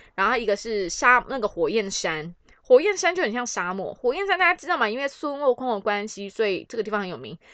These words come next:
它其实就是很像一个沙漠这样。我还记得我们有去冲沙，然后但，嗯，也不是，好像也不是很好玩，反而觉得司机比较好玩，对。然后我印象很深刻，应该就是交河故城，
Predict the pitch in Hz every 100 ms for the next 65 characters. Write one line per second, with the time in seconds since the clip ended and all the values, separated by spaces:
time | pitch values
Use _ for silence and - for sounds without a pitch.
0 | - - 415 311 339 - 339 170 233 214
1 | 165 - 160 156 165 151 156 127 175 254
2 | 320 233 180 156 143 208 - 185 165 170
3 | 156 143 - _ - _ 160 175 185 170
4 | 127 - _ _ _ - 180 170 - _
5 | 196 180 170 170 185 175 262 220 185 180
6 | 175 117 104 160 175 214 220 208 - 214
7 | 208 175 160 165 82 - - - - -
8 | - - 196 311 302 220 - _ _ _
9 | - 196 330 349 339 311 185 247 240 247
10 | 220 233 233 233 - 190 208 165 131 -
11 | 180 127 - -